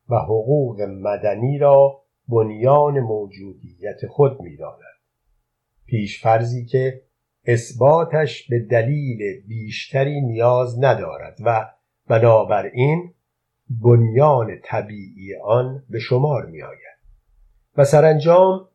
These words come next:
انسان به عنوان عضو جامعه مدنی، انسان واقعی، انسان متمایز از شهروند به شمار می‌آید، چرا که انسانی با موجودیت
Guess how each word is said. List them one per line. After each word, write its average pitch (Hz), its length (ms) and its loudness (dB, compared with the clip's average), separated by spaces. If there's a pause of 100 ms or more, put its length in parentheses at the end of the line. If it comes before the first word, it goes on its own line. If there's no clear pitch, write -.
انسان 139 640 4
به 123 80 -2
عنوان 127 840 0
عضو 151 460 0
جامعه 113 800 -2
مدنی، 101 800 -8 (800)
انسان 123 520 2
واقعی، 110 800 -2 (580)
انسان 139 640 4
متمایز 117 920 0
از 110 220 -4 (100)
شهروند 110 960 -4
به 131 60 -4
شمار 123 520 2
می‌آید، 80 540 -16 (320)
چرا 123 320 0
که 156 380 2 (560)
انسانی 117 960 2
با 107 340 -4
موجودیت 113 1000 -4